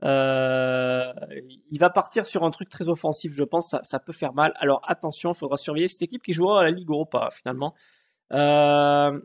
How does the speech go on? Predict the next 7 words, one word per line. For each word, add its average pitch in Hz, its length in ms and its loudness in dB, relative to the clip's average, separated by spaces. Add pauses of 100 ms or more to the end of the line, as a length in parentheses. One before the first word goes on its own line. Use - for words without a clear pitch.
(880)
parce - 120 -2
que - 100 -6
j'ai 131 100 0
été 151 160 0
sur 165 200 2
joueurs 156 240 2
libérés. 143 480 0